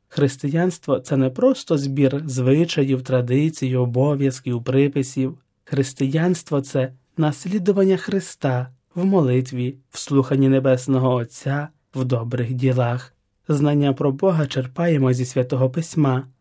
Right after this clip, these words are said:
пам'ятаючи, що його слід читати разом з церквою, яка наділена даром його автентично пояснювати. Пізнаємо Христа на сторінках катехизму та побожної літератури,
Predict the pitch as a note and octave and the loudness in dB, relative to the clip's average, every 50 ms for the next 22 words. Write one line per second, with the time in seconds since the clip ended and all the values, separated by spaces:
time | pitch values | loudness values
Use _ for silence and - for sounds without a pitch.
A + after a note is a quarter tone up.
0 | _ _ _ _ _ _ - D3+ C3+ C#3+ C#3+ C#3 C#3 - C#3 B2 B2 A#2+ A#2 - | _ _ _ _ _ _ -2 0 2 2 2 0 0 0 0 0 0 0 -2 -2
1 | C3+ B2+ C3 B2+ - _ _ _ - - - - D3+ C#3 C#3 C#3 C#3+ D3+ C3+ - | -4 -4 -4 -6 -12 _ _ _ -16 -10 -4 0 2 2 4 4 2 2 0 -2
2 | - D#3+ D3 C#3 - - - C3+ B2+ C3+ D3+ E3+ E3+ - D3 C#3 C3+ C3 B2 C3+ | -4 -4 -4 -4 -4 -2 -2 -2 -2 0 -4 -4 -2 -2 -2 0 0 0 0 0
3 | B2 B2 B2+ - - - - E3 D#3+ D3+ - - - C3+ B2+ B2 C3 C3 - _ | -2 -2 -4 -6 -10 -6 -4 -4 -4 -4 -4 -4 -4 -2 0 -2 -2 -4 -8 _
4 | _ _ _ _ _ _ - C#3+ C3+ C3 - D3 C3+ C3+ C3+ C3 C3+ C#3+ C3+ C3 | _ _ _ _ _ _ -2 0 0 2 2 2 2 4 2 2 2 2 4 6
5 | B2+ B2+ B2+ B2 B2 B2+ B2+ D3 D#3+ D#3+ D3 B2+ B2 C3 - _ _ _ _ _ | 6 4 4 2 0 0 -2 0 0 0 0 -2 -2 -4 -8 _ _ _ _ _
6 | _ _ - C#3 - C3+ B2+ B2 C3+ D3 E3 F#3 F#3+ _ _ - - D3 B2 - | _ _ -12 -4 -2 -2 0 0 0 -2 -2 -4 -6 _ _ -6 -4 -4 -2 0
7 | C#3 C3 B2 B2+ - B2 B2 - - - C3 B2+ - C3+ B2 B2 B2 B2 B2 B2 | 0 0 0 2 0 0 0 0 -2 -4 -4 -2 0 -2 0 0 0 0 0 -2
8 | - - C3 B2+ B2 C3 B2+ B2+ - B2+ B2+ C3 B2+ _ _ _ _ _ _ _ | -2 -2 0 2 2 2 2 2 0 -2 -2 -2 -6 _ _ _ _ _ _ _
9 | _ - - E3+ E3 E3 G3+ G#3+ G#3+ A3 B3 A3+ G3+ F3 E3 - C#3+ C#3+ C3+ C3+ | _ -6 -2 -2 0 0 0 0 2 0 2 2 2 0 0 0 0 0 0 0
10 | - - - E3+ F3+ F3 D#3+ C3+ - - - C3+ B2+ B2+ C3 B2+ - D3+ D3 B2 | -2 -2 0 0 2 2 0 0 -2 -2 -4 -2 0 2 0 0 0 -2 -4 -4
11 | - - B2+ B2+ - A#2+ - - - C#3+ D3 C#3 C#3+ C#3 C3 C3 C3 - _ _ | -4 -6 -6 -4 -4 -8 -8 -4 -4 -4 -2 0 0 0 0 0 -2 -6 _ _
12 | _ - C#3+ C3 - C3+ B2+ B2+ B2+ C3 C3 C3 C#3 C3+ B2+ B2+ B2+ B2+ C3 B2+ | _ -8 -6 -4 -2 -2 0 2 2 2 2 2 2 2 2 2 2 2 0 2
13 | C3 C3 B2+ B2+ A#2 - - C#3+ D3 D3 C#3+ C#3 | 2 2 2 0 -2 0 0 2 2 4 2 0